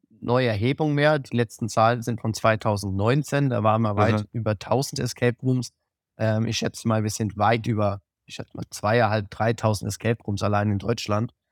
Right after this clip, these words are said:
Speaker 2: Ja.
Speaker 1: Ähm, aber die genaue Zahl kann ich auch nicht sagen. Also ich hab noch keinen gefunden, der freiwillig alle Räume mal durchzählt.
Speaker 2: <laughs>
Speaker 1: Ähm, aber es kommen natürlich immer wieder neue dazu. Und was man nicht vergessen darf,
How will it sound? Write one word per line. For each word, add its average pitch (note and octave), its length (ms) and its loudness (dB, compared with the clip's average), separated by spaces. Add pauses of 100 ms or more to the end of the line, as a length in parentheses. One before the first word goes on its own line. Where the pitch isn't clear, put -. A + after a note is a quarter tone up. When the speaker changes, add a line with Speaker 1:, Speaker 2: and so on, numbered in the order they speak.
(380)
Speaker 2:
Ja. A2 280 4
Speaker 1:
Ähm, G#2+ 220 0 (760)
aber A2 280 2
die - 160 -18
genaue A#2 360 2
Zahl A2 400 0
kann A2+ 220 2
ich G#2 100 -2
auch B2+ 80 2
nicht C3 140 -2
sagen. A#2+ 280 2
Also G#2+ 180 -4
ich G#2 120 -8
hab - 80 -6 (340)
noch A#2 200 -8
keinen B2 320 2
gefunden, B2+ 460 -2
der A#2 280 2 (220)
freiwillig A#2 560 0
alle A#2 160 2
Räume A#2+ 280 2
mal A2 140 2
durchzählt. A#2 600 -2 (300)
Speaker 2:
<laughs> - 440 -4
Speaker 1:
Ähm, A#2 500 2 (500)
aber A#2 200 2
es - 120 -4
kommen C#3 120 0
natürlich B2 280 -2
immer B2+ 200 0
wieder B2 180 0
neue A#2+ 240 2
dazu. D3 520 -4 (300)
Und A#2 160 0
was B2+ 140 2
man B2+ 100 2
nicht A#2 120 -2
vergessen A#2+ 440 -2
darf, B2+ 260 2